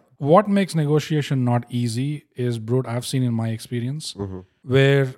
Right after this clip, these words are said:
Speaker 1: I've tried to groom people and mentor people also. Uh,
Speaker 2: Unfortunate for them.
Speaker 1: What I've observed is when they try to approach another stakeholder,
Speaker 2: Mm-hmm.
Speaker 1: another partner, to gain their interest or gain their participation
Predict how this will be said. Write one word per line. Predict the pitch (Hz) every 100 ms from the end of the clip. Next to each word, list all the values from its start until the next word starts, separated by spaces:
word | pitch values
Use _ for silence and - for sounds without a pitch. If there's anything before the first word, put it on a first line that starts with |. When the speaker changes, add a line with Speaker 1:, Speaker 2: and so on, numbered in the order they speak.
| -
Speaker 1:
I've | 135 -
tried | 180 180
to |
groom | 117 113 139 147
people | 135 131 135
and | 123 117
mentor | 113 123
people | 120 113 117 107
also. | 107 - 101 123 -
Uh, | 113 104
Speaker 2:
Unfortunate | 107 107 101 101 98 - _ _
for | -
them. | 92 92 90 _ _
Speaker 1:
What | 170 156 226
I've | 214 202
observed | 156 139 190 190 156
is | 147 131
when | 143 165
they | 185 175 _
try | 160 175 208 202
to | 185 175
approach | 143 - 139 151 151
another | 131 127 123 - -
stakeholder, | - 127 123 104 90 - _ 107
Speaker 2:
Mm-hmm. | 98 95 107 120
Speaker 1:
another | 123 123
partner, | 117 113 113 135 139 -
to | 143 135
gain | 120 139 175 180
their | 160 139
interest | 131 127 135 -
or | 135
gain | 117 120 135
their | 135
participation | 120 117 113 - 113 110 101 95